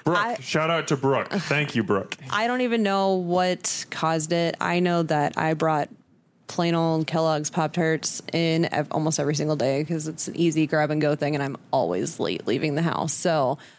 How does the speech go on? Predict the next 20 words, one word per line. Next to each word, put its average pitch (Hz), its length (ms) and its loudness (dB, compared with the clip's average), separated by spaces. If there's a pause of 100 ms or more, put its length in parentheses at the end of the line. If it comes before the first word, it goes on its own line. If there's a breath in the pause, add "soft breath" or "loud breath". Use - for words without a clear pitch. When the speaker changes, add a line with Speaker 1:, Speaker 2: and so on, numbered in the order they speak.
(320 loud breath)
Speaker 2:
I 160 120 2
don't 170 120 4
know 165 160 2
if 160 140 -2
it 156 80 0
was 147 160 -2
because 156 320 0
I 147 180 0
always 147 360 0
had 151 220 -2
Pop-Tarts 208 500 0
with 220 200 -2
me 220 300 2
or 151 380 0
if 143 100 -4
she - 180 0
saw 165 220 2
them 185 180 2
somewhere, 180 560 0
but 147 340 -2